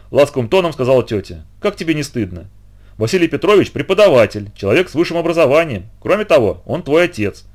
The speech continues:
Если он тебе говорит, что лампочка не сгорится, значит, можешь ему поверить. Она не загорится. Для этого даже не нужно быть ученым, это известно всем. Элементы Лекланше употребляются для электрических звонков,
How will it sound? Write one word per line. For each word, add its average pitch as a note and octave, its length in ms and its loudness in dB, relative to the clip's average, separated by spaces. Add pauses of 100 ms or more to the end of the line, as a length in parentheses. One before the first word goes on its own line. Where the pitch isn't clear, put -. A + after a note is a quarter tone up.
(340)
Если D#3 220 -2
он E3+ 80 2
тебе D#3 200 -2
говорит, C3+ 360 4
что E3+ 120 -2
лампочка B2+ 300 0
не A2+ 80 -4
сгорится, A2 600 -2 (140)
значит, D3 420 -2
можешь C3+ 240 -2
ему D3+ 120 -6
поверить. C3 520 -2 (460)
Она C3 180 0
не F3 60 -2
загорится. A#2+ 600 -2 (600)
Для G2 160 0
этого D#3+ 360 0
даже D3+ 220 2
не E3+ 60 -4
нужно E3+ 220 -4
быть D#3+ 140 -4
ученым, E3 500 -4 (120)
это F3+ 280 -4
известно A#2+ 340 -4
всем. B2 340 -6 (600)
Элементы D#3 420 -4
Лекланше B2 480 0
употребляются A#2+ 680 0
для A#2 120 0
электрических E3+ 460 -6
звонков, F3+ 480 -2